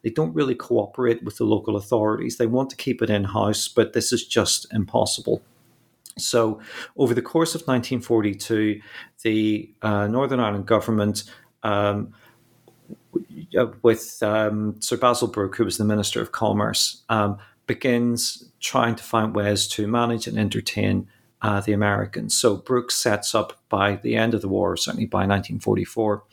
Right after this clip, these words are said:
he set up forty-five hospitality committees throughout the country. Uh, and these are, sometimes they're just halls that are set up so the, uh, soldiers have somewhere to go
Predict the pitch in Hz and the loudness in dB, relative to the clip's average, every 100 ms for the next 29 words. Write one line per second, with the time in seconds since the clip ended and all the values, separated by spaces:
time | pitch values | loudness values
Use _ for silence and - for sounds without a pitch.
0 | - - - - 120 - 131 117 - - | -20 -18 -18 -6 -2 2 2 2 -2 -2
1 | 113 104 95 104 101 101 - 110 - 117 | 0 0 0 0 0 -2 -2 0 0 -6
2 | - 104 101 104 - 110 101 110 - - | -2 0 2 0 -2 -2 0 0 -2 2
3 | 110 101 - - 107 101 131 - - - | 2 2 -2 -2 -2 0 0 -2 -4 -18
4 | - - - 117 107 95 107 104 127 120 | -16 -16 -8 -2 0 0 -4 -4 0 0
5 | 113 117 - - _ - 110 104 104 - | 0 -4 -10 -20 _ -4 2 2 0 -12
6 | _ - 123 113 110 107 107 95 101 - | _ 0 0 2 0 0 -2 0 0 -2
7 | - 131 127 131 131 - - - - 127 | -2 0 2 0 -4 -4 -2 -2 -2 0
8 | 113 110 - - 101 104 101 98 98 - | 2 0 -2 -2 0 2 0 -4 -6 -2
9 | 107 95 - 110 98 104 113 - 104 101 | -2 0 4 2 2 -4 -4 0 0 2
10 | 98 101 107 104 - | 0 0 0 0 -2